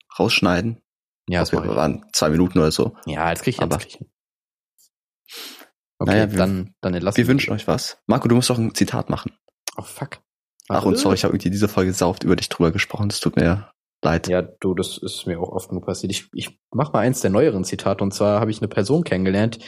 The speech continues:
Speaker 2: die förmlich eine Zitate-Quelle ist. Also alles, was sie sagt, ist, ist wirklich krass. So.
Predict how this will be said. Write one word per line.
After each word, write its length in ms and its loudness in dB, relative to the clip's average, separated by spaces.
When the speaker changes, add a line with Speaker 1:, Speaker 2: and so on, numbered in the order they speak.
Speaker 2:
die 440 0
förmlich 540 0
eine 160 2
Zitate-Quelle 1000 2
ist. 180 -4
Also 220 2
alles, 240 2
was 140 -2
sie 80 -4
sagt, 320 0
ist, 280 -8
ist 220 0
wirklich 380 -2
krass. 400 -10
So. 320 -6